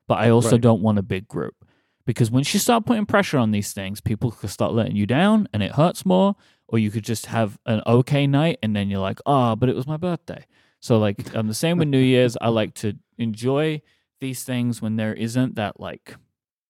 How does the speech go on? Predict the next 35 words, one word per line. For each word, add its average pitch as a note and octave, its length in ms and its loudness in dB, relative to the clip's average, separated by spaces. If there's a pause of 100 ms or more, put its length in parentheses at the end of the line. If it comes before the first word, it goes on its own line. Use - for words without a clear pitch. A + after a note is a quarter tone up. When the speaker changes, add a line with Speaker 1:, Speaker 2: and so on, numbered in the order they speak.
(220)
Speaker 1:
the G#2+ 80 -2
pressure A2 440 -2
of G#2 160 -4
you G#2 120 -4
must G2+ 340 -8
be G#2 100 -4
having G2+ 300 -4
a G2+ 80 -6
good F#2+ 180 -6
time. A#2+ 420 -2 (880)
Speaker 2:
So F#3 120 0
you F3 80 4
like E3+ 200 2
a D3+ 120 4
less C#3+ 320 0
premeditated A2+ 1080 -4 (160)
version G#2+ 420 -4
of A#2 120 -18
this? - 360 -14 (160)
Speaker 1:
Yeah, - 200 -2
Speaker 2:
where A#3 120 4
Speaker 1:
well, A#3 80 8
Speaker 2:
it - 40 0
just - 120 0
Speaker 1:
just C4+ 100 2
Speaker 2:
kinda E3 100 4
Speaker 1:
when A3 200 4
there G3+ 120 4
are, F#3+ 60 2
Speaker 2:
happens - 100 -2
to E3+ 60 -12
Speaker 1:
the F#3 100 2
Speaker 2:
you? F3+ 80 0
Speaker 1:
expectation E3+ 1000 2
isn't A2 320 0